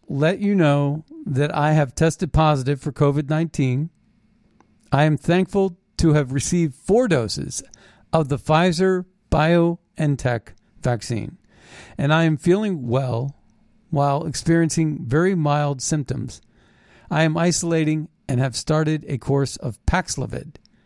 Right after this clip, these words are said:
Paxlovid, the same thing that Biden took. Now, he's quadruple vaccinated and he got infected with covid. How do you figure that?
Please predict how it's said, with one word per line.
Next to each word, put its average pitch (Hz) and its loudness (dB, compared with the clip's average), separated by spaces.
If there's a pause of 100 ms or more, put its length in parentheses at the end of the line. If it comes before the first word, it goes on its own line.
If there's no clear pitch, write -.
(260)
Paxlovid, 139 -2
the 98 -8
same 160 -4
thing 151 -4
that 131 -6
Biden 113 -6
took. - -14 (1800)
Now, 156 -2 (1160)
he's 220 2
quadruple 202 2
vaccinated 131 0 (360)
and 147 0
he 147 2
got 139 0
infected 131 -4
with 113 -4
covid. 107 -4 (2500)
How 185 2
do 240 0
you 175 -2
figure 107 -6
that? 98 -14